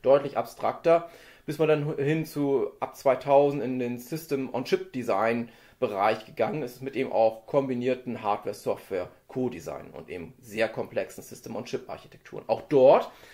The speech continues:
beim Hardware-Entwurf, der häufig erst, also hier bis hier, ähm, können wir sagen, ähm, wurde die, äh, wo ist mein Stift? Da.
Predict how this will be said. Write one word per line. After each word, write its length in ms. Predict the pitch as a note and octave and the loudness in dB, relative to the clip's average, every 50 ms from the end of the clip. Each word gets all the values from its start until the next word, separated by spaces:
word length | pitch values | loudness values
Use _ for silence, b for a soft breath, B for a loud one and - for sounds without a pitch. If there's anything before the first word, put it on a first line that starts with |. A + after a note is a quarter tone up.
| B B - | B B 0
beim 200 | A#2+ A#2 A#2 A#2 | 0 0 0 0
Hardware-Entwurf, 840 | G#2 A2+ - - - G3 D#3 E3 F#3 E3 - F#3 F#3 F#3+ G#3 G3+ - B B B B B B | 0 0 0 2 2 2 0 0 -2 -2 2 2 4 4 4 2 0 B B B B B B
der 140 | C#3 C3+ B2+ | 0 4 8
häufig 580 | C#3 D#3 F#3+ F#3+ G3 - F3 D#3 - - - _ _ _ | 10 10 10 8 6 2 -2 -4 -4 -8 -14 _ _ _
erst, 520 | B2 B2 C3 D3 F#3+ G3+ - - - - | 2 4 6 6 4 4 0 -6 -8 -6
also 140 | - C3 B2+ | -6 -4 -4
hier 260 | A#2+ B2+ D3 D#3+ - | -6 -6 -6 -6 -6
bis 140 | C#3 C3+ - | -6 -10 -14
hier, 440 | - - E3+ F#3 G3 G3 F#3+ G3 - - _ _ _ _ _ _ _ _ _ _ _ _ _ _ _ _ _ - B2+ A#2+ A#2+ | -14 -6 2 4 6 6 4 2 -4 -12 _ _ _ _ _ _ _ _ _ _ _ _ _ _ _ _ _ -16 -12 -4 0
ähm, 340 | B2+ B2+ B2+ B2+ C3+ C3 | 0 2 2 2 0 -2
können 160 | - - C#3 B2+ | -4 -2 -2 0
wir 100 | B2 A2+ | 0 2
sagen, 440 | A#2+ A#2+ B2+ C3 B2+ C#3 C#3 C3+ - b b b b b b b b b b b b _ | 4 4 4 4 4 2 -2 -4 -8 b b b b b b b b b b b b _
ähm, 500 | - A#2+ A#2 A2+ A2 A2+ A#2 B2 A#2+ A#2+ | 0 0 2 2 0 -2 -4 -6 -8 -8
wurde 640 | A#2+ B2+ B2+ B2 A#2+ A#2+ A2+ A#2 A#2 A#2 A#2 A2 G2+ - - | -6 -2 0 0 2 4 4 4 6 4 4 2 -2 -8 -14
die, 400 | - G#2+ G#2+ G#2+ G#2 G#2 G2+ G#2 - _ _ _ _ _ _ _ _ _ _ _ _ _ _ _ _ _ _ _ _ _ _ - - _ - - _ _ _ _ _ _ _ _ _ _ _ _ _ _ _ _ _ _ _ - - _ | -12 -10 -10 -8 -8 -10 -10 -12 -18 _ _ _ _ _ _ _ _ _ _ _ _ _ _ _ _ _ _ _ _ _ _ -20 -20 _ -20 -20 _ _ _ _ _ _ _ _ _ _ _ _ _ _ _ _ _ _ _ -20 -20 _
äh, 40 | - - - - - | -20 -20 -20 -20 -20
wo 80 | G1+ - | -20 -18
ist 80 | - - | -18 -16
mein 80 | - | -8
Stift? 240 | - F3+ - - - | -6 -6 -4 -2 -4
Da. 180 | - - - | -4 -4 -4